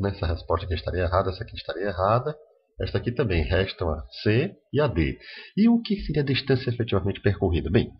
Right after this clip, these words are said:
a distância efetivamente percorrida é aquela que realmente eu percorri. Mesmo que eu ande em círculos, que eu vá e volte, né?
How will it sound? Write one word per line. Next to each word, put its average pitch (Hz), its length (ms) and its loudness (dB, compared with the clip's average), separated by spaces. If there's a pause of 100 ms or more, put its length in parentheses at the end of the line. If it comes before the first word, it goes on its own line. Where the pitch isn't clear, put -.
(240)
a - 80 2
distância 226 420 -2
efetivamente 82 640 0
percorrida 117 560 0
é - 20 6
aquela 139 320 2
que 135 120 -2
realmente 160 340 2
eu - 100 -8
percorri. 101 600 0 (280)
Mesmo 214 220 6
que - 80 -2
eu 156 100 4
ande 131 180 0
em - 20 0
círculos, 113 560 0
que 95 100 -2
eu 90 120 2
vá 95 220 4
e 92 60 -2
volte, 78 560 -2
né? 147 160 0